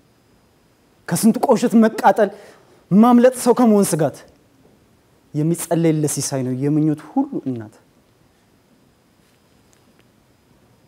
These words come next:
ለእንቅልፍ ሲባል በሞቱ፣ በሞት እፎይታ ማግኘቱ፣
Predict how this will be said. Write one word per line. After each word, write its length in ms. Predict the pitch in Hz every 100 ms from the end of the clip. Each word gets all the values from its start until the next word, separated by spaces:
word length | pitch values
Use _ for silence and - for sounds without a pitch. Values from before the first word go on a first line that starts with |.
| _ _ _ _ -
ለእንቅልፍ 320 | 135 135 127 127
ሲባል 360 | 135 120 127
በሞቱ፣ 380 | 120 123 123 113 - - _ _ _ _ _ _ _ _ _ _ _ _ 135
በሞት 300 | 156 165 156
እፎይታ 280 | - 147 139
ማግኘቱ፣ 420 | 139 131 131 123